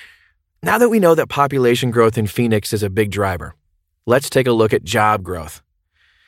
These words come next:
As we mentioned earlier, Phoenix is typically near the top of all metro areas regarding job growth. In twenty twenty, twenty twenty-one,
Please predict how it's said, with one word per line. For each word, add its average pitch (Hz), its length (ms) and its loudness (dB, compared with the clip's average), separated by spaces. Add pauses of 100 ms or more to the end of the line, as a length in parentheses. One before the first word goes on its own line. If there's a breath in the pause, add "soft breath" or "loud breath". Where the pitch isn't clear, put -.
(500)
As 156 160 0
we 202 100 4
mentioned 165 360 2
earlier, 101 420 0 (320)
Phoenix 170 600 -2
is 110 220 -6
typically 254 560 -4
near 170 200 0
the 180 100 -2
top 127 320 -2
of 110 140 0
all 120 240 2
metro 113 540 2
areas 90 520 -2
regarding 104 500 0
job 107 320 0
growth. 85 320 -12 (440 soft breath)
In 104 160 -2
twenty 104 260 -2
twenty, 143 460 -2
twenty 98 240 -6
twenty-one, 113 480 -2